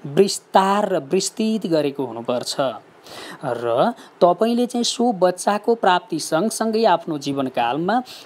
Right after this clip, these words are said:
आर्थिक रूपले उन्नति र प्रगति गरेको हुनुपर्छ। र यस्तो स्थितिमा चाहिँ तपाईँलाई सो बच्चाको प्राप्ति पश्चात पैतृक सम्पत्तिको पनि प्राप्ति गर्ने गराउने हुन्छ। यदि तपाईँको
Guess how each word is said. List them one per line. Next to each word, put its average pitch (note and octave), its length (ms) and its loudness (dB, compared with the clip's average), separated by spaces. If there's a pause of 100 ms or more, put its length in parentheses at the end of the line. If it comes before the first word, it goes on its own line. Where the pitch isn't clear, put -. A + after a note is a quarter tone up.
(140)
आर्थिक E3+ 580 2
रूपले G#3 320 2
उन्नति F3+ 640 0
र F3+ 80 2
प्रगति F#3 560 2
गरेको F3+ 360 2
हुनुपर्छ। C#3+ 540 -2 (800)
र A#3 140 4
यस्तो B3 380 0
स्थितिमा F#3 440 0
चाहिँ G#3 200 -6
तपाईँलाई E3+ 400 2
सो A3+ 300 -2
बच्चाको G3 580 0
प्राप्ति F3 440 0
पश्चात E3+ 640 2
पैतृक G3 460 0
सम्पत्तिको E3 640 0
पनि D3 360 -2 (280)
प्राप्ति F#3+ 580 2
गर्ने F#3+ 640 0
गराउने C3+ 520 2
हुन्छ। B2 320 -4 (1200)
यदि D#3+ 320 4 (640)
तपाईँको A#3+ 720 2